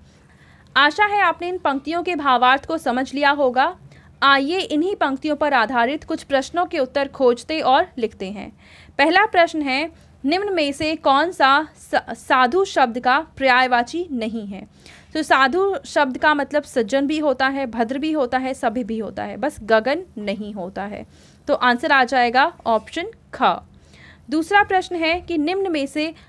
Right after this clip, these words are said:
अनेक का विलोम शब्द छांटिए। तो अन-, अनेक का विलोम शब्द है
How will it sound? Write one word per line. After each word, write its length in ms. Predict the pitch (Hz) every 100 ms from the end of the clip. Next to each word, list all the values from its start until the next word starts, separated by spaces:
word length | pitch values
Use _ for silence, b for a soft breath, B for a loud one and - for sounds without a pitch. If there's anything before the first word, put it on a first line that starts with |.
| b
अनेक 400 | 277 277 285 349
का 260 | - 285 294
विलोम 600 | 320 247 254 254 269 330
शब्द 420 | 320 285 254 294 -
छांटिए। 580 | - 220 226 220 185 - B B B
तो 60 | 320
अन-, 520 | - - - 262 269 -
अनेक 420 | 254 262 311 320
का 200 | - 294
विलोम 580 | 330 277 240 226 247 302
शब्द 340 | 320 294 226 240
है 280 | 240 330